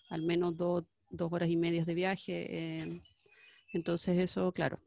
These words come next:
el, el no haber podido conseguir un trabajo en donde yo vivo hace, eh, sin duda dificulta toda la,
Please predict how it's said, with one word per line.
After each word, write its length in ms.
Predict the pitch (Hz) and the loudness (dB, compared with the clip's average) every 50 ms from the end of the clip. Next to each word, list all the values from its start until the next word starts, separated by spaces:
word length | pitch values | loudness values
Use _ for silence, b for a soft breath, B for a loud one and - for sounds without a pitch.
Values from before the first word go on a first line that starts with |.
| - - - - - | -20 -20 -18 -8 -4
el, 180 | 165 160 151 - | -2 -2 -2 -2
el 220 | - 160 160 160 | 0 0 2 4
no 120 | 170 180 | 4 4
haber 220 | 180 180 185 185 180 | 6 6 4 4 2
podido 340 | _ - 180 175 175 175 175 | _ 2 4 4 4 4 4
conseguir 440 | - 175 - - 180 165 180 - | 2 0 -2 -2 -4 -2 0 0
un 80 | 180 175 | 0 0
trabajo 580 | - 175 170 170 175 175 - - 190 180 170 - - | 0 0 2 2 2 2 0 -2 -2 -2 -2 -2 -2
en 340 | 160 160 165 160 160 160 156 | -2 0 0 2 0 0 2
donde 260 | 165 165 170 170 170 | 2 2 2 4 2
yo 140 | 170 180 170 | 2 2 2
vivo 380 | 190 196 208 214 220 214 196 | 0 0 2 2 2 2 2
hace, 480 | - 165 175 170 - - 185 180 175 b b b b b b b b _ - | 2 2 2 0 0 -2 -2 -2 -2 b b b b b b b b _ -4
eh, 840 | - 170 165 165 165 160 160 160 160 156 156 156 156 151 156 151 - - - - | 0 2 2 4 4 2 2 2 0 0 0 0 0 0 -2 -4 -4 -6 -8 -8
sin 220 | 151 - - 180 175 | -2 2 2 2 4
duda 240 | 180 180 185 175 170 | 4 4 4 6 4
dificulta 560 | - 180 175 - 190 - 185 170 - - 175 | 4 2 2 0 0 0 -2 -2 0 -2 -2
toda 240 | - 180 175 175 175 | 0 0 0 0 2
la, 320 | 165 165 165 160 160 | 2 2 2 0 -2